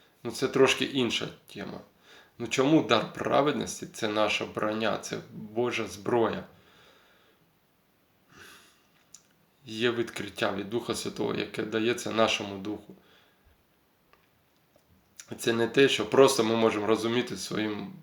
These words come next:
розумом і логічно якось все по полочкам розкласти, красиво так все, акуратненько, от, одне за одним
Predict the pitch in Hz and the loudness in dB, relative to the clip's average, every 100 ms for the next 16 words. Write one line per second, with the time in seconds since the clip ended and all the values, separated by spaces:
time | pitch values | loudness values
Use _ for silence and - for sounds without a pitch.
0 | - 117 123 104 98 95 - _ _ _ | -12 -4 -4 -4 -6 -10 -12 _ _ _
1 | _ _ - 117 110 101 123 - 113 110 | _ _ 0 2 2 2 0 0 2 2
2 | - - - 117 110 - 62 60 62 - | 2 -2 -4 -4 -2 -2 2 2 2 -2
3 | 58 60 - 127 143 151 - 107 - - | 0 0 0 2 4 4 0 -8 -10 -20
4 | - _ _ 113 110 - 127 110 - 120 | -20 _ _ -4 -2 -2 -2 0 -2 -4
5 | 117 - - 123 - - - - 62 69 | -6 -8 -6 -4 -6 -12 -14 -4 4 4
6 | - 123 110 117 113 123 117 - - _ | 4 0 -4 -4 -4 -6 -10 -10 -16 _
7 | _ - 107 120 110 110 117 127 110 98 | _ -12 -6 -2 2 4 4 2 -2 -8